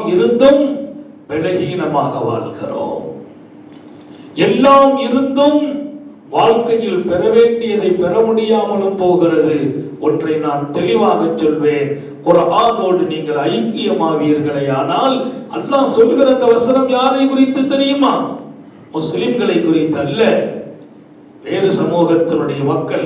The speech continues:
குறிப்பாக கிறிஸ்தவ சமூக மக்கள். மாணவி ஸல்லல்லாஹு அலைஹி வஸல்லம் தர்பாருக்கு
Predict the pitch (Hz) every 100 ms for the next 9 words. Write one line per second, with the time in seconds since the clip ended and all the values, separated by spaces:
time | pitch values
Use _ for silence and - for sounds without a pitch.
0 | - 180 180 - 180 175 170 165 151 -
1 | - - 226 - 226 226 220 - 180 170
2 | 160 160 160 160 - 247 - - - -
3 | - - - 226 226 214 196 190 185 185
4 | 180 170 165 165 165 156 151 151 175 208
5 | 208 180 175